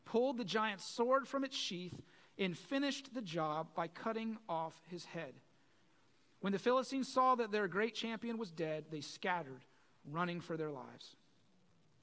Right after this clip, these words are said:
Thank you, Jesus. So it wasn't just that David spoke to the enemy. After he did that, he ran to the enemy.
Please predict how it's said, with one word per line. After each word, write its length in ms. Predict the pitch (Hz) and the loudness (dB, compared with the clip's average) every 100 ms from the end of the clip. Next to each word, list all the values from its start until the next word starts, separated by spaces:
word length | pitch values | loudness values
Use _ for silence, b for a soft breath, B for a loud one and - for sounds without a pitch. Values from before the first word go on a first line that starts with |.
| _ _ _ _ _ _ | _ _ _ _ _ _
Thank 220 | 170 170 | -6 -6
you, 80 | 156 | -6
Jesus. 340 | 143 139 117 - - - _ _ _ _ _ _ _ _ _ _ _ _ _ _ _ - | -10 -12 -14 -18 -20 -20 _ _ _ _ _ _ _ _ _ _ _ _ _ _ _ -8
So 200 | - 214 | 0 2
it 60 | |
wasn't 300 | 214 247 262 | 4 2 0
just 300 | 175 214 196 | 0 -2 0
that 240 | 202 175 165 | 0 0 2
David 380 | 185 185 175 156 - _ | 2 2 0 -6 -12 _
spoke 480 | - - 214 196 - | -16 -4 2 2 0
to 80 | - | -6
the 140 | 156 151 | -4 -4
enemy. 340 | 151 147 131 - _ _ _ _ _ _ _ | -8 -8 -12 -16 _ _ _ _ _ _ _
After 240 | 208 208 226 | 0 0 0
he 140 | 196 | -2
did 160 | 190 190 | 0 0
that, 240 | 202 208 - b b b b b _ _ _ _ _ _ - | 0 -2 -6 b b b b b _ _ _ _ _ _ -14
he 140 | 190 | -8
ran 300 | 180 190 175 | -2 2 2
to 80 | 151 | 0
the 100 | 147 | -6
enemy. 340 | 139 123 113 | -8 -12 -16